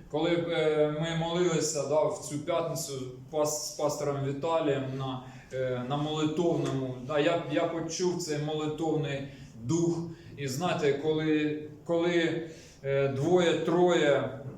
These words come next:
моляться в дусі, це починає помножуватися вну-, внутрішньо. Це починає помножуватися, ти починаєш зриватися. Коли, коли навколо, е, сплять, це пороз-, порозбігалися,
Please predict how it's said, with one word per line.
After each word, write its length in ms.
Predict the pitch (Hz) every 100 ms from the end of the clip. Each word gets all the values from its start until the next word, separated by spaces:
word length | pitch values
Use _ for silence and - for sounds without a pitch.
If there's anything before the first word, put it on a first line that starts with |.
| - -
моляться 560 | 160 180 175 160 - 151
в 200 | 123 120
дусі, 400 | 180 196 185 143
це 220 | 127 185
починає 720 | 180 170 180 - 185 196 185 185
помножуватися 1000 | 180 180 180 120 120 107 - - - - - - -
вну-, 280 | 110 135 131
внутрішньо. 680 | 117 143 131 104 101 - - - - - - -
Це 140 | 165
починає 540 | 180 180 - 180 180 175
помножуватися, 680 | 180 185 160 147 - 147
ти 260 | 139 180 180
починаєш 460 | 180 175 175 160
зриватися. 720 | 131 156 165 165 139 - - - - - - -
Коли, 460 | 175 185 202 185
коли 260 | - 196 208
навколо, 920 | 196 180 - 196 202 185 175 165 - - -
е, 320 | 160 156 156
сплять, 720 | 147 - - 202 208 196 190 - - - - - - - - -
це 120 | 151
пороз-, 440 | 165 185 190 -
порозбігалися, 1300 | 180 180 147 143 170 165 190 190 180 175 190 175 165